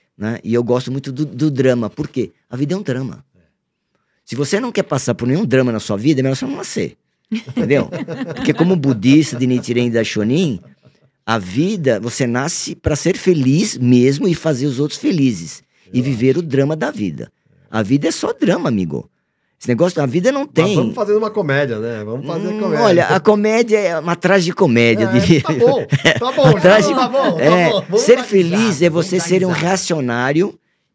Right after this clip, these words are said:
Speaker 1: frente ao drama. Porque é
Speaker 2: É, isso
Speaker 1: muito
Speaker 2: aí.
Speaker 1: fácil você se
Speaker 2: É.
Speaker 1: desmanchar, você cair, porque a vida, efetivamente, pra você ser, não existe a história de um vencedor.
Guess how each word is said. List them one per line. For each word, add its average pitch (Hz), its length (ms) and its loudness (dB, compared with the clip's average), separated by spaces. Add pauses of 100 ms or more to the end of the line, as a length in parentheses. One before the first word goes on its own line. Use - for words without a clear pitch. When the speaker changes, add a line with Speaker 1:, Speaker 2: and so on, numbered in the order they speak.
(380)
Speaker 1:
frente 156 400 -2
ao 180 80 -2
drama. 92 500 -8 (460)
Porque 110 260 -8
é - 20 0
Speaker 2:
É, - 20 -2
isso 120 100 -2
Speaker 1:
muito 147 200 -6
Speaker 2:
aí. 175 60 -8
Speaker 1:
fácil 131 460 -4
você 135 540 -8 (760)
se - 140 -12
Speaker 2:
É. 104 40 -6
Speaker 1:
desmanchar, 104 680 -2
você - 160 -8
cair, 120 500 -2 (460)
porque 123 280 -4
a 123 80 4
vida, 113 560 -2 (240)
efetivamente, 127 1000 -4
pra 127 220 -4
você 123 240 -6
ser, 110 220 -8 (360)
não 214 160 0
existe 180 320 -4
a 160 40 0
história 131 300 -2
de 117 80 -6
um 113 80 -2
vencedor. 104 560 -2